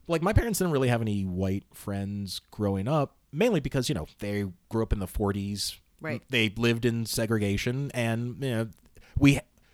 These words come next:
Speaker 1: our community in California, like, we were on the black side of town. So, you know, and,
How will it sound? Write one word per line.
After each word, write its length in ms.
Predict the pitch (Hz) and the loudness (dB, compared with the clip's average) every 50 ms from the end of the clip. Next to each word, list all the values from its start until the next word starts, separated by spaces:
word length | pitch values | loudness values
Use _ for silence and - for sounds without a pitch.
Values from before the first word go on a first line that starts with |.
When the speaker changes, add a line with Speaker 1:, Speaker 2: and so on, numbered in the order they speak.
| _ _ - | _ _ -2
Speaker 1:
our 160 | 131 139 143 139 | 0 0 0 0
community 360 | - 151 151 160 160 151 151 | -2 -2 -2 0 0 -2 -2
in 80 | 139 | -4
California, 560 | 127 - 143 139 131 - - 156 160 147 117 104 | -4 -4 -4 -4 -4 -4 -2 -2 -2 -2 -2 -2
like, 140 | 110 104 | -4 -2
we 120 | 110 123 135 | 0 0 0
were 100 | 127 117 | 0 0
on 80 | 113 110 | -2 -2
the 60 | 98 | -4
black 280 | 90 107 104 92 - - | -6 -6 -6 -6 -8 -8
side 220 | - 78 69 - | -10 -10 -10 -14
of 80 | - - | -16 -16
town. 300 | - 143 117 117 110 123 | -16 -16 -18 -18 -20 -16
So, 120 | - - 185 | -8 -6 -4
you 100 | 180 196 | -4 -4
know, 80 | 160 | -2
and, 180 | 131 - 135 - | -2 -4 -6 -6